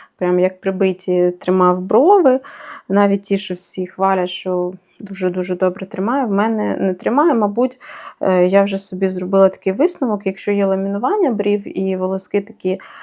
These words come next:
е, дуже легко піддаються укладанню, то тоді будуть тримати будь-який гель і буде гарно тримати. А якщо натуральні волоски, вони жорсткі і, м, вже, ну, в мене, наприклад,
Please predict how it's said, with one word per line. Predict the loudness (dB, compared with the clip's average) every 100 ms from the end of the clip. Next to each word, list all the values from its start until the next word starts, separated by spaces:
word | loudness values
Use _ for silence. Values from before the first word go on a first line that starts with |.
| -20 -8
е, | -4 -2 -2 -4 -8 _
дуже | -8 -4 0 2
легко | 2 0 -6
піддаються | -6 -4 -2 -2 -4 -6
укладанню, | -6 -4 -2 0 0 0
то | -2 -8
тоді | -8 -6 -6
будуть | -4 -6 -8
тримати | -8 -2 0 0 -2 -8
будь-який | -4 -6 -6 -10 -8 -6
гель | -4 -4 -4 -8 -16 -18 -18 -18 -6
і | -4
буде | -2 -2 -2
гарно | -2 -2 -4 -6
тримати. | -4 -4 -2 -4 -4 -2
А | -2
якщо | -2 -4 -2
натуральні | -2 -4 -2 2 2 2
волоски, | 0 -2 -6 -8 -8 -4 -4 -6 -12 -8
вони | -6 -6 -6
жорсткі | -8 -16 -16 -6 -4
і, | -4 -4 -4
м, | -4 -6 -12 _ _ _ _ _ -8 -6 -4 -4 -6
вже, | 0 0 0 -6 -4
ну, | -2 0
в | -2
мене, | -2 -2
наприклад, | -2 -4 -6 -6 -10 -10